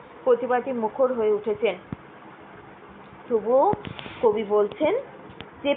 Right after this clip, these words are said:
ফাঁসির মঞ্চ ভারসাম্য রক-, রাখবার জন্য,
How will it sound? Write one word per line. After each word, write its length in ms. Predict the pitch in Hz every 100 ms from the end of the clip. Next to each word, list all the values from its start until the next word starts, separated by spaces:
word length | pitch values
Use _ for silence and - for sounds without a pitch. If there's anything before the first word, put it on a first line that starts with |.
| -
ফাঁসির 580 | - 247 - 359 381
মঞ্চ 400 | 311 247 240 240
ভারসাম্য 800 | 311 339 240 214 208 294 269 269
রক-, 460 | 254 208 196 - 220
রাখবার 600 | 214 196 - 233 226 226
জন্য, 560 | 214 185 185 240 494